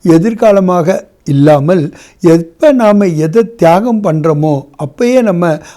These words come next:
பாக்கியத்தினுடைய அனுபவத்தை செய்கிறது தான் இந்த சங்கம யுகத்தினுடைய சுஹாவனா டைம் என்று பாபா கூறுகின்றார். ஆக, யாரு தியாக ஆத்மாவாக இருக்கின்றார்களோ, தியாகசீலர்களாக இருக்கின்றார்களோ,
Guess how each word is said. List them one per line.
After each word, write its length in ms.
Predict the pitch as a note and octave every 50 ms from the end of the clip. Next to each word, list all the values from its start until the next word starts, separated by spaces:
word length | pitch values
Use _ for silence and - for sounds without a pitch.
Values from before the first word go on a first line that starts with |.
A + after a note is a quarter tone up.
| _ - D#3+
பாக்கியத்தினுடைய 960 | D#3+ E3 F#3+ G#3 G3+ A3+ B3+ B3 - - B3+ A3+ G#3+ F#3+ G3 F3 D#3+ D#3+ - -
அனுபவத்தை 640 | - D#3 D#3+ G3+ A#3+ C#4+ C#4+ C#4 C#4 C#4 - D3+ C3+
செய்கிறது 440 | C3 - D#3 D3+ E3 F3+ F3+ D#3+
தான் 260 | C#3+ E3+ E3+ D#3 C#3 - - - - _
இந்த 240 | _ A3 A3 B3 A3
சங்கம 540 | - - - D#3 F3 A3 C4 D4 C4+ C4 A3+
யுகத்தினுடைய 760 | F3+ D#3 E3 D#3 D3 - D#3 D3+ D3+ D3+ D#3 D3+ D3 C#3 - - - _ _ _ _ -
சுஹாவனா 800 | - F#3 D3 A#2+ F#3 A3+ B3 B3+ B3+ A#3+ A3 G#3 G3 E3 D#3 - _ _ _
டைம் 300 | - F3+ F#3+ G3 G3 F3+
என்று 380 | E3 D3 C#3+ C#3 D3+ C#3+ - C#3+
பாபா 360 | C3+ D3 D#3 D3 C3+ D3+ F#3+ - -
கூறுகின்றார். 540 | A#3 G3 F3+ D3+ D3 D3 C#3 - - - - - - - - - - _
ஆக, 360 | G3+ G#3 F#3 A#3 B3+ A3+ - -
யாரு 600 | F3 D#3+ D#3+ E3+ G#3 C#4 E4 D#4 C4+ G3 - -
தியாக 600 | - F3 E3+ F3+ G3+ G3+ F#3+ A3+ A3+ B3 - - _ _ _
ஆத்மாவாக 840 | - D3+ E3 E3 - - G3 F3+ F3 E3+ E3+ E3 E3 - G3 D#3 D3
இருக்கின்றார்களோ, 760 | D3 C#3 - - D3+ D3 D3+ C#3 C3 B2+ C3+ C#3+ D3 D3 D3+ - - - _ _ _ - G3+
தியாகசீலர்களாக 1080 | G#3 A#3+ C4 A#3 C4 A3 - - A3 A#3 C#4+ D4+ C#4+ C4 B3 G#3+ G#3+ G#3 F#3 D3 D3+
இருக்கின்றார்களோ, 800 | A3 G#3+ F3 D#3 - E3+ D#3 D3 D3+ D3 C#3 C#3+ D3+ D3+ C#3+ -